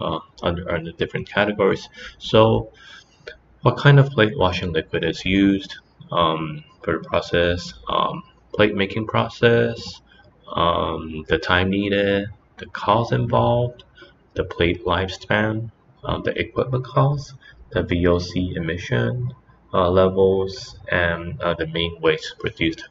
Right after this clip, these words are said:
from, um, this, uh, plate making process. Okay, uh, you can have, feel free to have a look at it and hit pause. And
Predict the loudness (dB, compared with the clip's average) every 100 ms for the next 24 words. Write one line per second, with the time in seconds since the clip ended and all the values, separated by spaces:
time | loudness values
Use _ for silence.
0 | -4 0 0 -2 -8 -18 -20 _ _ _
1 | _ -16 -2 -2 -2 -6 -10 -6 -6 -4
2 | -6 -4 -8 -4 -6 -6 -8 -12 -6 -4
3 | -4 -4 -6 -8 -20 _ _ -20 -20 _
4 | _ -12 -10 -2 -2 -2 -10 _ _ -8
5 | 0 2 2 0 0 2 2 0 2 2
6 | 2 -12 -16 -8 2 2 4 6 6 2
7 | -8 -6 2 4 4 4 4 4 2 4
8 | 4 4 4 4 4 4 0 2 -2 2
9 | 4 4 0 -12 -18 _ -20 -20 -20 -20
10 | _ -4 0 2 2 0 -2 -2 -4